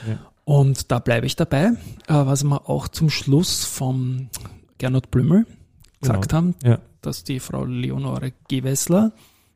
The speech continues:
Speaker 2: da in ihren Dingen immer vorprescht und den Koalitionspartner gar nicht fragt, sondern sagt, das ist mein Ressort, darum wurde ich gewählt und Punkt, das machen wir so. Und da würde ich mir auch wünschen, also super, dass der Magnus Brunner das überhaupt macht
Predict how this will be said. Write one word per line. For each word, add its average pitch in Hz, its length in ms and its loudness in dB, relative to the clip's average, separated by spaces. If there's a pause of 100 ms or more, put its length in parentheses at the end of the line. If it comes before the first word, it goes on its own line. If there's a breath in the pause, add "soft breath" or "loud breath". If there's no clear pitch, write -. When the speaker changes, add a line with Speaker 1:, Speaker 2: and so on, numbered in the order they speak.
(120)
Speaker 2:
da 127 100 -4
in 143 160 -2
ihren 170 580 4
Dingen 156 280 4
immer 151 180 4
vorprescht 131 600 -2
und 147 140 0
den 143 300 2
Koalitionspartner 135 880 -4
gar 127 140 -4
nicht 131 160 -4
fragt, - 380 -8
sondern 143 220 -2
sagt, - 420 -8
das 131 120 -6
ist 127 140 -6
mein 123 180 -2
Ressort, 131 540 -4
darum 139 380 2
wurde 143 180 6
ich 143 240 -2
gewählt 147 460 -2 (720 soft breath)
und 147 200 -2
Punkt, 151 280 0
das 151 100 0
machen 127 240 -2
wir 156 60 2
so. 202 320 0 (400 loud breath)
Und 147 180 -2
da 135 80 4
würde 147 140 6
ich 147 60 4
mir 165 100 6
auch 139 100 0
wünschen, 160 380 2
also 139 160 4
super, 180 320 4
dass 151 180 2
der 143 100 -2
Magnus 127 380 0
Brunner 143 320 6
das 131 140 -2
überhaupt 143 400 0
macht 196 340 -2